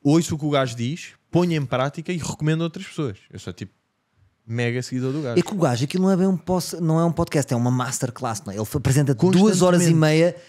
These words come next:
Speaker 2: de raciocínios estruturados.
Speaker 1: Já, é impressionante. Estás a ver? Sempre com... e depois ele tanto tem podcast que é, este aqui é sobre visão e melhorar, este é sobre o sono, este é sobre mental não sei quê, este é sobre fazer desporto, este é sobre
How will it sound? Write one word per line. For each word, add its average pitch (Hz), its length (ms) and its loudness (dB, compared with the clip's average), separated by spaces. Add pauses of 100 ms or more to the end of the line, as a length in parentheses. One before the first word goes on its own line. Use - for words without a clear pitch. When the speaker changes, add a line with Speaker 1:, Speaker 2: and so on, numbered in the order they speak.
(240)
Speaker 2:
de 123 100 -2
raciocínios 156 540 2
estruturados. 151 760 0
Speaker 1:
Já, 139 600 -4
é 123 80 -4
impressionante. 139 720 -4 (460)
Estás 120 160 -6
a 120 60 -2
ver? 113 160 -4 (260)
Sempre 196 340 -4
com... 185 180 -2 (120)
e 180 80 0
depois 180 320 0
ele 190 100 -2
tanto 185 200 -6
tem 180 160 -2
podcast 170 420 -4
que 160 60 -2
é, 127 140 0
este 156 220 0
aqui 151 260 0
é 156 60 2
sobre 147 500 0 (480)
visão 135 680 0
e 143 60 0
melhorar, 139 360 2
este 151 220 -2
é 165 60 2
sobre 160 240 -2
o 156 40 2
sono, 110 420 -4 (100)
este 139 240 -2
é 147 40 -2
sobre 151 360 -4
mental 143 400 -4
não 139 100 -4
sei 135 160 -6
quê, 120 220 -4 (280)
este 143 200 0
é 156 40 2
sobre 156 300 -2
fazer 151 260 -2
desporto, 139 440 -2
este 156 160 -6
é - 20 -4
sobre 151 300 -4